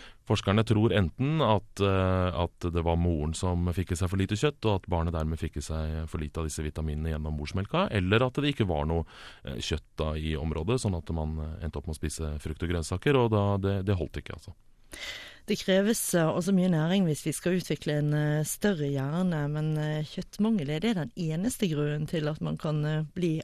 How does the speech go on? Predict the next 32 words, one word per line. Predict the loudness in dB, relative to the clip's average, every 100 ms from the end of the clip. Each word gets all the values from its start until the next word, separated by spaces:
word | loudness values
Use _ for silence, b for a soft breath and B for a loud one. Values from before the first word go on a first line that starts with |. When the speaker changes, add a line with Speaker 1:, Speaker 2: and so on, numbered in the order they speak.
| -2
Speaker 2:
anemisk, | 0 0 0 -4 -8 -10
som | -8 -4
de | -2
mente | -2 -4 -6
dette | -6 -6 -4
lille | -2
barnet | -2 -4 -4
hadde | -4 -4
vært? | -6 -10 -20 -8 2
Speaker 1:
Nei, | 2 2 0
og | 2
i | 4
det | 2
tidsskriftet | 0 -2 -2 -2 2 2 4 2
hvor | 2 2
den | 2
studien | 0 0 0
her | 0
er | 0
publisert, | 0 0 4 4 2
så | 0 4 4 4 4 6
er | 6
det | 6
en | 4
lengre | 2 0
kommentar | 0 0 2 0 -2
fra | 0 4
en | 8 8
<laughs> | 6 4
veldig | 2
skeptisk, | 0 -2 -6 -2 -2 -2 -4 -2
eh, | 2 2